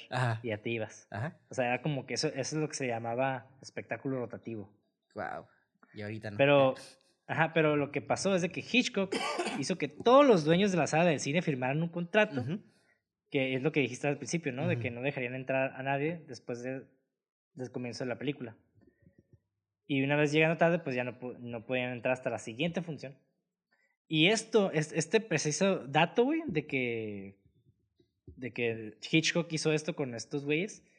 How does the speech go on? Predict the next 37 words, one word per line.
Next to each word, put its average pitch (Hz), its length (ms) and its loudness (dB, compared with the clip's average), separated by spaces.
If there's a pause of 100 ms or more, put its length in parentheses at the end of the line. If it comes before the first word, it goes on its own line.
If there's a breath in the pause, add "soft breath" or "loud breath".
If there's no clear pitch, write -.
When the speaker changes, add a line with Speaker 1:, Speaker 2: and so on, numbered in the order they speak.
(520 soft breath)
Speaker 2:
es 143 140 -2
lo 165 80 4
que 165 100 -6
comenzó 135 360 0
a 123 40 2
formalizar 143 640 -2
todo 160 100 2
el 156 80 0
proceso 135 500 -2
de 160 80 2
asientos 131 380 -6
obligatorios 131 480 -4
en 143 60 -8
los, 110 160 -12 (100)
en 113 140 -12
los 101 140 -14
teatros - 360 -6
que - 80 -16
continúa 110 340 -12
hasta 110 140 -12
el 107 60 -10
día 107 80 -8
de 113 80 -6
hoy. 147 240 -6 (300 soft breath)
O - 20 -20
sea, 120 140 -4
de 104 280 -6 (300 soft breath)
nada 123 160 -2
más 127 120 -2
puedes 127 160 -4
entrar 120 200 -4
al 113 40 -10
principio. 123 480 -8
Speaker 1:
Sí, 165 280 -8
ay, 131 220 0
la 123 120 0
neta, 151 520 0